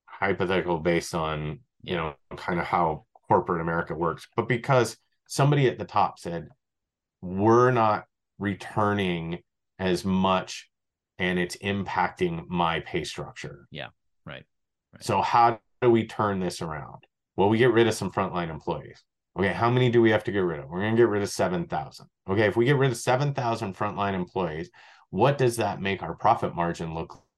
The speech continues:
Speaker 1: like so that I can get my bonus. They may not say that second piece,
Speaker 2: Sure, but
Speaker 1: but
Speaker 2: it's
Speaker 1: that's
Speaker 2: always there.
Speaker 1: what's the motivating factor.
Speaker 2: Right, right.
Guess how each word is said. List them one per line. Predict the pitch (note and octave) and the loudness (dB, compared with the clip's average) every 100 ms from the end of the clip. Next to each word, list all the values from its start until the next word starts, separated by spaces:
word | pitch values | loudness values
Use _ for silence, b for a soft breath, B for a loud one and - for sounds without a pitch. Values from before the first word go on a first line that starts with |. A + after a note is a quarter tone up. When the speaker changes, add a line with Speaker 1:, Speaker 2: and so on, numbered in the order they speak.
| - | -4
Speaker 1:
like | E2+ D#2 - b b | -4 -4 -10 b b
so | - G2 | -4 -2
that | F#2 - | -2 0
I | F#2 | 0
can | - F#2+ | 0 -2
get | F2+ D#2+ | -4 -6
my | D#2+ | -10
bonus. | D2 C#2 - - B B B | -10 -14 -20 -20 B B B
They | A#2 | 4
may | C3+ G#2+ | 4 4
not | E2+ - | 0 -4
say | - A2 A2+ | -4 2 4
that | C3+ C#3 | 4 0
second | - D3 C#3+ C#3+ | -2 -4 -4 -6
piece, | - D3+ F3 - - - | -2 0 0 -2 -18 -14
Speaker 2:
Sure, | - F2 D2+ - - | -6 -6 -6 -12 -10
but | F2 D#2 B2+ | -10 -4 -4
Speaker 1:
but | |
Speaker 2:
it's | A2+ | 0
Speaker 1:
that's | A#2+ A#2+ - | 2 2 0
Speaker 2:
always | A#2 | 0
there. | |
Speaker 1:
what's | A#2+ A2+ | 0 0
the | A#2 | -4
motivating | G2+ F#2+ F2+ F2 E2+ | -2 -2 -2 -4 -6
factor. | A#2 D#3+ - F2 | -6 -6 -6 -8
Speaker 2:
Right, | D#2 D2+ _ _ _ | -8 -14 _ _ _
right. | F2 D#2+ | -14 -14